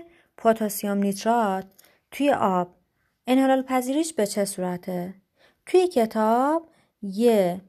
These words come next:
آزمایشی طراحی کرده، یه فعالیتی گذاشته براتون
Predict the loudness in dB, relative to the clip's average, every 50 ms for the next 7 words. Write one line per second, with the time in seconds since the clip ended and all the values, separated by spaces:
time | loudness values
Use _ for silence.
0 | _ _ _ _ _ _ _ -8 -6 -4 -4 -4 -4 -2 -4 -2 -2 -2 -2 -2
1 | -2 -4 -2 0 2 2 4 4 2 2 0 0 -2 -4 -2 -2 -2 -2 -2 -4
2 | -4 -4 -4 -4 -2 -2 -2 -2 -4 -4 -2 -2 -2 -2 -2 -4 -4 -4 -6 -6
3 | -4 -2 0 0 0 -2 -2 -2 -2 0 0 0 -2